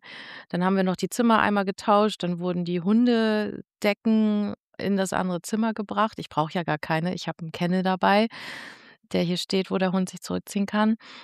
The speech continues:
Ähm, sehr, sehr nett. Es gibt einen Wassernapf hier für den Hund, es gibt einen Fressnapf für den Hund, es gab eine kleine Begrüßungstüte,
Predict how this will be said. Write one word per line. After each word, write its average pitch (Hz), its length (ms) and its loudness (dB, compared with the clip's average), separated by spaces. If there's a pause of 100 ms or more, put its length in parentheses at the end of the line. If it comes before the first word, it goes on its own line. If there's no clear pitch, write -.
(320)
Ähm, 180 640 2 (1120)
sehr, 214 420 4
sehr 196 220 2
nett. 175 800 0 (220)
Es - 180 -4
gibt - 180 -8 (100)
einen 175 340 -4
Wassernapf 214 600 0
hier 208 180 -2
für - 160 -6
den 196 200 -2
Hund, 202 360 2
es 175 120 -10
gibt - 200 -10
einen 170 60 -6
Fressnapf - 500 -4
für 190 120 -2
den 180 160 0
Hund, 185 200 0
es - 120 -10
gab - 140 -2
eine - 100 -8
kleine 190 260 0
Begrüßungstüte, 208 1000 0